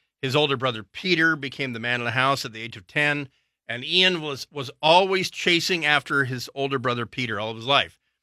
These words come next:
And so in World War Two, he was a man of the world, had been around the world, spoke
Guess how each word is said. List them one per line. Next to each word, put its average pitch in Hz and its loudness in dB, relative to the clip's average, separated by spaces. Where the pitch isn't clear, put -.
And 139 0
so 139 4
in 151 0
World 160 4
War 147 0
Two, 190 4
he 160 -2
was 147 -2
a 139 -2
man 151 4
of 220 4
the 190 0
world, 170 4
had 120 -6
been 185 -2
around 175 0
the 147 -2
world, 135 -4
spoke - -8